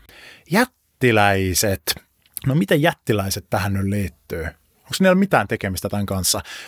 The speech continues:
No, odota nyt aivan rauhassa. Kaikki kyllä selviää. Kun nyt vaan kuuntelet aivan loppuun asti tämän jutun, niin sit sä tajut, että mistä siinä on kysymys. Eli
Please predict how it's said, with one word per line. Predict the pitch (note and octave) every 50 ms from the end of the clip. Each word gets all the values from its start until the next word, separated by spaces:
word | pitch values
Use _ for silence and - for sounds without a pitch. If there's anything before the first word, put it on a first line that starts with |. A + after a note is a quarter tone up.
| - -
No, | - B2+ A#2+ G2+ - _ _ _ _ _ _
odota | - B2 A#2 B2 D#3+ - - G3
nyt | E3+ D#3 D3 -
aivan | C3 B2 A#2+ A2 A2 -
rauhassa. | - F#2 G2 F#2+ F#2+ F#2+ E2+ D#2 F2 F#2 - - - F#2+ - - _ -
Kaikki | - F#2+ F#2+ A2 - - F3
kyllä | F3+ - F#3 E3+ D3
selviää. | B2+ - B2+ A#2 A2+ G#2+ G2+ -
Kun | - D3 D#3+
nyt | F3 G#3 - -
vaan | - G3+ G3+ G3
kuuntelet | - - D3+ D#3 C#3 - A2+ G2+ G2 - -
aivan | - A2 G#2+ A2+ G#2+ G#2 G2+ G2+ -
loppuun | - A#2+ C3 C3 _ - A2+ G#2 G2
asti | F#2+ F#2 - G#2
tämän | - - G2 F#2 F2+
jutun, | G2 G#2+ G2 - F2 E2+ D#2+
niin | F2 G2+ G2+
sit | G2 C#3 C#3+
sä | - D3
tajut, | - A2+ G#2+ G2+
että | G#2 - A2
mistä | A2+ A2+ - - A2
siinä | F#2+ G2 F2+ F2+
on | F2 E2+
kysymys. | - G2 F#2 F2+ F2+ F2 F2 F2+
Eli | F2+ F#2 G2